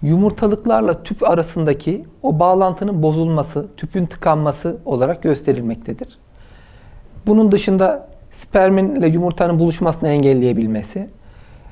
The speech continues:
e, rahmin tutunulabilirliğinin azalması gibi şeylerde suçlanabilmektedir. Bu hastalığın dediğim gibi tedavisinde de eğer gebelik istiyorsa erkek partnerinin sperm durumuna göre, e, hastanın yaşına göre,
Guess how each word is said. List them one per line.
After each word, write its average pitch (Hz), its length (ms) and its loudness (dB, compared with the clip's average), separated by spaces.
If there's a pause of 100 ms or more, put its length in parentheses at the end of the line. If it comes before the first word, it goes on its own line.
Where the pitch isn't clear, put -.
(100)
e, 147 240 0
rahmin 185 320 4
tutunulabilirliğinin 190 1040 4
azalması 147 600 2
gibi 160 320 -2 (340)
şeylerde 160 480 2
suçlanabilmektedir. 143 1080 -4 (840)
Bu 208 180 4
hastalığın 202 520 2
dediğim 196 240 2
gibi 151 180 -2
tedavisinde 180 680 2
de 165 60 0
eğer 165 420 2
gebelik 185 360 2
istiyorsa - 600 -4 (640)
erkek 196 380 -2
partnerinin 180 600 -4
sperm 190 400 -2
durumuna 170 340 -2
göre, 117 320 -8 (680)
e, 151 200 -6
hastanın 196 400 -2
yaşına 180 380 -2
göre, 139 340 -4